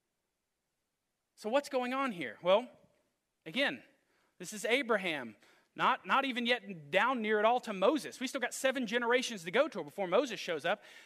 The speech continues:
There is no law. There is no sacrificial system yet. And we know that Abraham has been counted righteous by God, but we have no idea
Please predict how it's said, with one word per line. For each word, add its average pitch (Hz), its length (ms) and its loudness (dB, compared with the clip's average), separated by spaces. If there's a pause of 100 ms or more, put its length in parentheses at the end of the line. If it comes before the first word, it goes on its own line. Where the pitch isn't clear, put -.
There 226 160 2
is 262 160 -2
no 240 120 2
law. 170 380 2
There 214 160 2
is 277 100 -4
no 277 100 -2
sacrificial 220 680 -4
system 165 500 -6
yet. 117 360 -8 (920)
And 190 140 0
we 269 100 4
know 294 140 6
that 226 160 0
Abraham 240 500 2
has 185 140 -2
been 185 140 -2
counted 202 360 -2
righteous 170 380 0
by 170 160 4
God, 156 240 -2
but 226 80 0
we 302 100 0
have 233 140 -2
no 285 280 4
idea 196 720 0